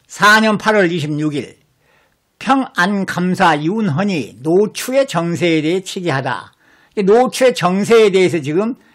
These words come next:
이 보고를 올리는 거예요. 자, 여기 지금 한자로 쭉 써 있잖아요. 요거를 지금 우리가 한자로 이거 하나하나 읽어보고 이거 해석을 하려면 한도 끝도 없죠. 그래서 이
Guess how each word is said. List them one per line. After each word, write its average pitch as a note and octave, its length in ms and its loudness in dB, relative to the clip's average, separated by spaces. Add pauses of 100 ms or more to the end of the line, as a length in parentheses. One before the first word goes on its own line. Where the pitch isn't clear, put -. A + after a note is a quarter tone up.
(140)
이 D#3+ 200 -6
보고를 F#3 380 2
올리는 F3+ 320 2
거예요. C#3 480 -2 (640)
자, E3 240 0
여기 G#3+ 220 0
지금 A3 180 -4
한자로 F#3 800 2
쭉 G3+ 220 -6
써 A3+ 160 -2
있잖아요. E3 680 -4 (580)
요거를 A3 600 4
지금 G#3 220 -2
우리가 G#3 180 -4
한자로 G3+ 680 0
이거 F#3 140 0
하나하나 F3+ 600 0
읽어보고 E3 800 -4 (280)
이거 F#3 100 -2
해석을 F#3+ 480 -2
하려면 F#3 300 -4
한도 F3+ 240 -2
끝도 G#3+ 220 -6
없죠. F3 480 -4 (560)
그래서 B3 200 -2
이 B3 60 -4